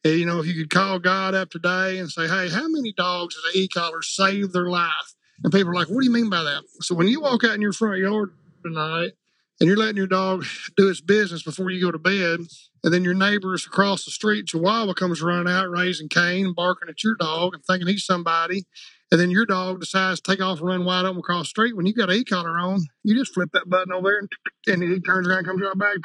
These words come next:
to you because he's collar conditioned to do that. And, and i-, in the past, if your dog wasn't collar conditioned to do that, then your dog just might have had a horrible accident in the middle of the street. You know what I'm saying?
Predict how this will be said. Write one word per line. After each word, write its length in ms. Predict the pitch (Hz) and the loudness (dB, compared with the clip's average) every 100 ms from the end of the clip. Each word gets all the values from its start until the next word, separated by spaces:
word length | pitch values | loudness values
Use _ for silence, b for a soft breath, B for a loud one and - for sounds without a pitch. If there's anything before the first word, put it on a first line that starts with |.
| 233 | -2
to 40 | |
you 160 | 277 143 | -2 -4
because 260 | 147 190 170 | -2 0 2
he's 140 | 165 | -2
collar 320 | - 196 202 | 0 2 2
conditioned 500 | 185 185 196 196 185 | -2 0 2 0 -2
to 80 | 175 | 0
do 220 | 175 254 | 2 2
that. 160 | 247 - - _ _ _ B B B B B - | 0 -10 -16 _ _ _ B B B B B 4
And, 420 | 180 185 190 196 | 4 4 0 -2
and 320 | 202 190 190 - - | -2 0 -2 -8 2
i-, 140 | 202 - | 2 4
in 200 | 220 226 | 2 4
the 100 | 185 | 2
past, 560 | - 220 262 254 220 - | 0 0 2 2 0 -2
if 80 | 156 | 0
your 140 | 202 | 2
dog 260 | 190 190 190 | 2 0 0
wasn't 220 | 185 175 | -2 -2
collar 260 | 190 196 - | 0 0 -2
conditioned 420 | - 190 202 - | 0 2 2 -2
to 60 | 165 | 0
do 200 | 185 269 | 2 2
that, 320 | 214 180 190 180 | 2 2 0 -2
then 80 | |
your 120 | 185 196 | -2 0
dog 240 | 185 180 | 0 -2
just 180 | 175 - _ B B _ | -6 -8 _ B B _
might 160 | 185 175 | 2 2
have 40 | |
had 140 | 175 | 0
a 40 | 165 | 0
horrible 300 | 175 165 165 | -2 0 0
accident 400 | 175 - 175 170 | 0 -2 -4 -4
in 60 | 170 | -2
the 40 | |
middle 220 | 156 165 | -4 -4
of 60 | 151 | -4
the 40 | |
street. 400 | 143 - 214 160 - B B _ | -6 -2 -2 -2 -10 B B _
You 80 | 180 | 2
know 80 | 180 | 2
what 80 | 180 | 2
I'm 120 | 180 | -2
saying? 420 | 190 190 196 208 | -2 0 -2 -6